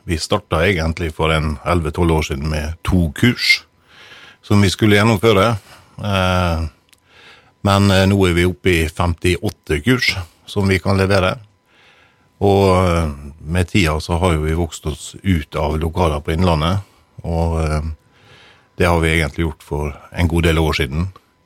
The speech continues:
Så vi har hatt en prosess på gang i et par år nå på å finne en perfekt match for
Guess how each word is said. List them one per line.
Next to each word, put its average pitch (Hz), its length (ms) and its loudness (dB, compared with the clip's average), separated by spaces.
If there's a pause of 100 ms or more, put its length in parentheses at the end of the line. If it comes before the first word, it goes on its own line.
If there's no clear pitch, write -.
(1300)
Så 107 80 6
vi 110 60 6
har 110 400 6
hatt 120 220 0
en 98 120 2
prosess 104 320 2
på - 160 0
gang 117 300 4 (300)
i 95 480 2
et 87 260 -2
par 95 240 4
år 87 160 2
nå 104 240 2 (320)
på 85 280 0
å 92 60 -4
finne 87 640 0
en 78 600 -2
perfekt - 420 -4
match - 460 -2
for 78 340 -4